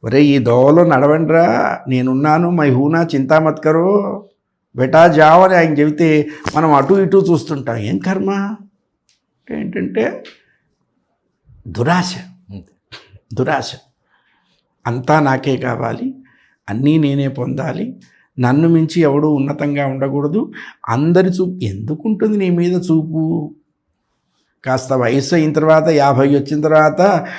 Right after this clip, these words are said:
Speaker 1: "ఆ, ఏమైనా నన్ను ఎవరూ గుర్తుపట్టలేదన్నట్ట పెళ్ళాంతో. నిన్ను అప్పటికే ఎక్కువ గుర్తుపట్టింది, ఇక చాలు ఊరుకో" అంది. అంటే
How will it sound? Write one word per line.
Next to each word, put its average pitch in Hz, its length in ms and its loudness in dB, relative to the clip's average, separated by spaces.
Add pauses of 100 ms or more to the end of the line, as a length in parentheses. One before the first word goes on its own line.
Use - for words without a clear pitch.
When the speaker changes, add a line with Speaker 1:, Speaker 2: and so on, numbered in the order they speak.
(200)
Speaker 1:
"ఆ, 156 400 4 (260)
ఏమైనా 170 360 2
నన్ను 147 120 2
ఎవరూ 151 260 2
గుర్తుపట్టలేదన్నట్ట 147 1080 0 (300)
పెళ్ళాంతో. 143 480 -4 (400)
నిన్ను 123 260 -8
అప్పటికే 135 640 2
ఎక్కువ 151 300 0
గుర్తుపట్టింది, 147 640 -4
ఇక 139 240 0
చాలు 135 200 4
ఊరుకో" 127 280 0
అంది. 92 300 -6 (600)
అంటే 202 880 -6